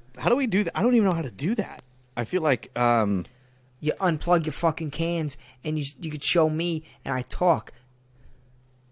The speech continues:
Speaker 1: Yeah, but I can't show you and show them and then have it have sound. I have an idea. I have a better idea. Here's what we're gonna do.
Speaker 2: Unplug
Speaker 1: Let's
Speaker 2: your fucking
Speaker 1: hang on.
Speaker 2: headphones.
Speaker 1: Hang on. Hang
Speaker 2: This
Speaker 1: on. I'm
Speaker 2: is
Speaker 1: gonna
Speaker 2: a sim-
Speaker 1: do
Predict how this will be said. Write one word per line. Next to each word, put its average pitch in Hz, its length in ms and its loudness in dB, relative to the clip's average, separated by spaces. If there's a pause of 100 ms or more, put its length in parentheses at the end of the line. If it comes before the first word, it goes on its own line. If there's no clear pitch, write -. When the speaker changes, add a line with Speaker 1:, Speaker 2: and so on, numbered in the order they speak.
(320)
Speaker 1:
Yeah, 160 140 4
but 156 100 2
I 156 60 6
can't 175 260 2
show 202 240 2
you 107 360 2
and 104 200 -2
show 123 500 2
them 123 500 2
and 120 140 0
then 117 160 0
have 117 240 -2
it 113 100 -2
have 107 220 -4
sound. 87 420 -6 (520)
I 147 100 6
have 151 80 6
an 139 60 2
idea. 120 260 2
I - 60 -6
have 92 80 -8
a 98 80 -6
better 110 200 4
idea. 85 300 -4 (400)
Here's 101 180 -4
what 98 100 -6
we're 92 80 -4
gonna 87 140 -8
do. 80 80 -14 (260)
Speaker 2:
Unplug 147 640 -4
Speaker 1:
Let's 127 120 0
Speaker 2:
your 143 80 -2 (240)
fucking 156 300 -8
Speaker 1:
hang 139 340 0
on. 101 140 0
Speaker 2:
headphones. 123 280 -8 (100)
Speaker 1:
Hang 113 200 -2
on. 92 80 -6
Hang 104 140 -6 (240)
Speaker 2:
This - 220 -2
Speaker 1:
on. 98 80 -2
I'm - 60 -2
Speaker 2:
is - 100 -4
Speaker 1:
gonna 98 60 -2
Speaker 2:
a 95 40 0
sim- 92 220 -2 (1080)
Speaker 1:
do 98 120 -12